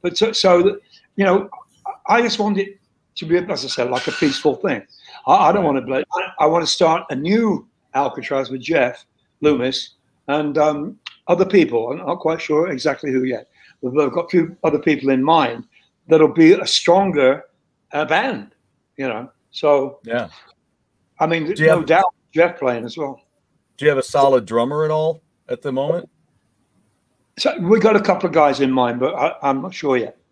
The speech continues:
Speaker 1: Yeah.
Speaker 2: Okay.
Speaker 1: I, and we have a keyboard player, uh, but it's sort of like, I don't know yet, 'cause it's
Speaker 2: Yeah.
Speaker 1: early days. So, 'cause the way it's gonna start off is me and Jeff doing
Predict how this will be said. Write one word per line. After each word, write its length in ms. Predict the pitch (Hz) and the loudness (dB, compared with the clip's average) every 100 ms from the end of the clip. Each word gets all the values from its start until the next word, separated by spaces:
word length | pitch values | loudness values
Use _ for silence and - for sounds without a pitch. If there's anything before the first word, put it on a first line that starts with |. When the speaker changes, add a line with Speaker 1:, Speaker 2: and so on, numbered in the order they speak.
| _ _ _ _ _ _ _ _ _ _ | _ _ _ _ _ _ _ _ _ _
Speaker 1:
Yeah. 120 | 123 | -8
Speaker 2:
Okay. 180 | 107 104 _ _ _ _ _ | -6 -6 _ _ _ _ _
Speaker 1:
I, 140 | 175 233 196 | 0 2 2
and 240 | 185 190 196 | 0 -2 -2
we 120 | 160 | 0
have 200 | 160 170 | 0 0
a 40 | |
keyboard 480 | 170 190 175 139 131 | 0 -2 0 -2 -4
player, 380 | - 123 131 - _ _ _ _ _ _ | -2 -2 -2 -8 _ _ _ _ _ _
uh, 400 | 131 135 131 120 - _ _ _ _ _ _ _ | -4 -2 -2 -6 -14 _ _ _ _ _ _ _
but 100 | 214 | -4
it's 300 | 247 - 226 | -2 -4 -4
sort 160 | - 208 | -2 0
of 60 | 202 | 2
like, 200 | 196 202 214 208 | 2 0 -4 -8
I 200 | - 196 | -4 -2
don't 200 | 233 214 | -2 2
know 220 | 254 240 | 4 4
yet, 300 | 135 101 - _ _ _ - | 4 0 -10 _ _ _ -14
'cause 140 | 147 | -10
it's 140 | 170 185 | -4 0
Speaker 2:
Yeah. 60 | |
Speaker 1:
early 180 | 185 170 | 2 2
days. 440 | 185 196 131 - - _ _ - | 2 4 2 0 -12 _ _ -2
So, 420 | 170 185 - - - | 2 2 0 -8 -8
'cause 160 | 170 | -4
the 100 | 165 | 0
way 100 | 226 | 2
it's 100 | 220 | 2
gonna 180 | 196 185 | 0 -4
start 380 | - - 190 180 | -4 0 0 0
off 140 | 160 | -4
is 160 | 147 - | -8 -8
me 140 | 180 | -6
and 140 | 180 160 | -8 -6
Jeff 320 | 160 160 - | -4 -4 -4
doing 280 | 143 135 | -4 -4